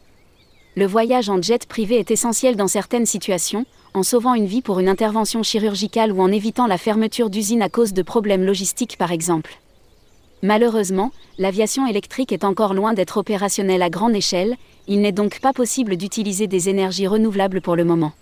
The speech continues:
Nous avons développé un programme de compensation carbone pour investir dans les industries capables d'utiliser les énergies renouvelables.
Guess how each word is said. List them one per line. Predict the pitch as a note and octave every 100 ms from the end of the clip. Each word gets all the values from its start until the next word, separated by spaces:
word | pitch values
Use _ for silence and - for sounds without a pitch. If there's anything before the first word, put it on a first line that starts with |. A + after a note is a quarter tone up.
| - _ _ _ - _ _ -
Nous | G3+ G#3+
avons | A#3 G#3+
développé | G3+ B3 A3 - B3+
un | F#3
programme | - G#3 A3 A#3+
de | F3+
compensation | A#3 G#3+ G#3 G#3 G3 G#3
carbone | F#3 G#3 G3 G#3+ A#3
pour | F3+
investir | G3+ G3 F#3+ - A#3+
dans | G3
les | E3+ F3
industries | A3 G#3 G#3 - B3
capables | G#3 G#3+ A3+ F#3+
d'utiliser | F3 G3+ A3 G3 G3+
les | G3 F3
énergies | F#3+ F3+ F3 F3+
renouvelables. | F#3 F3 E3+ D#3+